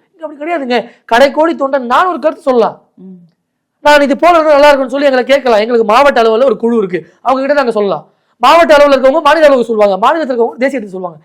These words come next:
Speaker 1: இதுதான் ஃபார்மேட். அதனால ஒருத்தவங்க ஒரு கருத்து சொல்றாங்கன்னா அதுல எந்த தவறும் இல்லைன்னு நான் சொல்றேன். புரட்சி இளைஞர் அண்ணாமலையார் பேசுறதும் சரி, இல்ல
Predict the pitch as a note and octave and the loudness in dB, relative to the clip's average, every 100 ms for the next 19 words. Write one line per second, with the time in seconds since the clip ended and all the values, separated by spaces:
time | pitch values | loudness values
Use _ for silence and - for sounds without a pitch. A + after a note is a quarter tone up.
0 | _ A#3 D#4 - A#3+ C4 F#3 - _ _ | _ -16 -12 -2 -2 0 -6 -10 _ _
1 | _ _ _ C#4 D4 F#4 E4 D4+ D4 B3+ | _ _ _ 2 4 4 4 2 0 0
2 | A#3 A#3 D4 F#4+ C4+ A#3+ A#3 A3 C#4+ A3 | -2 -2 -2 -2 -6 -4 -4 -4 -2 -4
3 | A3+ - G3 C4+ C#4 A3 A3 G#3 F#3 F#3 | -4 -2 0 0 -2 -4 -4 -4 -6 -6
4 | G#3 C#4 _ _ _ A3+ C#4 B3 A3+ G3+ | -8 -8 _ _ _ -4 -4 -4 -6 -6
5 | F3 A3 A#3+ G3+ F#3 G3 G#3 G3+ F#3+ F3 | -6 -4 -2 -2 -4 -4 -8 -8 -12 -12
6 | A#3 _ _ C#4 | -14 _ _ -6